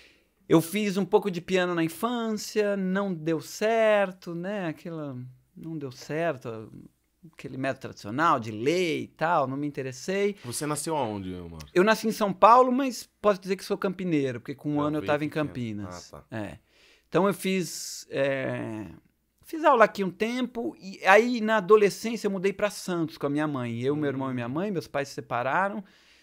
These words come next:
Speaker 1: minha mãe foi trabalhar em Santos, e aí lá eu já pré-adolescente, adolescente eu comecei a fazer aula de guitarra.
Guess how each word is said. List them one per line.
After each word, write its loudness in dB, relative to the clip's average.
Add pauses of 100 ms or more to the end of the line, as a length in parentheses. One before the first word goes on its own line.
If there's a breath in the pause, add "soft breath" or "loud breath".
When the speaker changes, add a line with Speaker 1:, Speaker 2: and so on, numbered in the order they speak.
(220 soft breath)
Speaker 1:
minha -6
mãe 0
foi -4
trabalhar 2
em -4
Santos, -4 (460)
e 0
aí 8
lá 8
eu 4
já 2
pré-adolescente, 0
adolescente -2
eu -6
comecei -4
a -8
fazer 4
aula 4
de -6
guitarra. 0